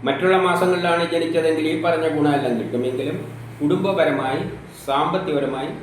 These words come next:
വിദ്യാഭ്യാസപരമായിട്ട് അത്ര നല്ലതല്ല. ഉത്രാടം നക്ഷത്രത്തിൽ ജനിച്ചവർക്ക് പൊതുവെ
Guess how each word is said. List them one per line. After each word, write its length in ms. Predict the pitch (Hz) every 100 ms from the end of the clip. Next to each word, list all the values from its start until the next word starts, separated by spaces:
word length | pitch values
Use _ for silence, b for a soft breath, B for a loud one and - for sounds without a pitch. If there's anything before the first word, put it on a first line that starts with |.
| - - - -
വിദ്യാഭ്യാസപരമായിട്ട് 1080 | 139 - 180 175 160 147 123 120 113 113 - - - - - -
അത്ര 160 | 110 127 120
നല്ലതല്ല. 400 | 113 104 95 90 95 - - - - - - - - - - - - - - - - - - - - - - - - -
ഉത്രാടം 400 | 151 151 196 190 190
നക്ഷത്രത്തിൽ 480 | 185 185 175 170 165 151
ജനിച്ചവർക്ക് 580 | 143 - 123 110 - 123 - - - - -
പൊതുവെ 300 | 123 123 143